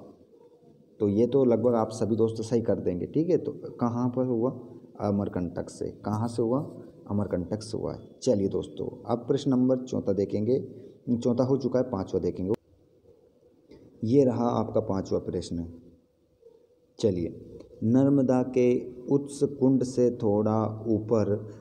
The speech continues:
माई, मतलब कौन सी बगिया है, ठीक है। नर्मदा के उत्स कुंड से थोड़ा ऊपर कौन सी बगिया है, तो ये भी आप बिल्कुल सही आंसर दे देंगे, ठीक है।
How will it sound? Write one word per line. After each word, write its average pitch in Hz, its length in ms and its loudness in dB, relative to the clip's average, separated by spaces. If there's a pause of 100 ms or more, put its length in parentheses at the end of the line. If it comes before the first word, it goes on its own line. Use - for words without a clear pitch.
(220)
माई, 117 640 4 (500)
मतलब 117 320 2
कौन 120 240 4
सी 127 220 0
बगिया 98 360 2
है, 92 180 0 (300)
ठीक 143 120 2
है। 143 80 6
नर्मदा 113 480 2
के 117 180 2 (340)
उत्स 143 340 0 (120)
कुंड 127 260 2
से 123 200 2 (120)
थोड़ा 107 300 2 (160)
ऊपर 120 400 0 (460)
कौन 110 240 4
सी 117 220 0
बगिया 110 460 0 (400)
है, 101 160 0 (500)
तो 120 100 0
ये 123 280 2
भी 131 200 0 (160)
आप 113 220 0
बिल्कुल 107 320 0
सही 107 180 -2
आंसर 104 280 0
दे 95 160 0
देंगे, 107 360 2 (380)
ठीक 143 140 -2
है। 113 140 2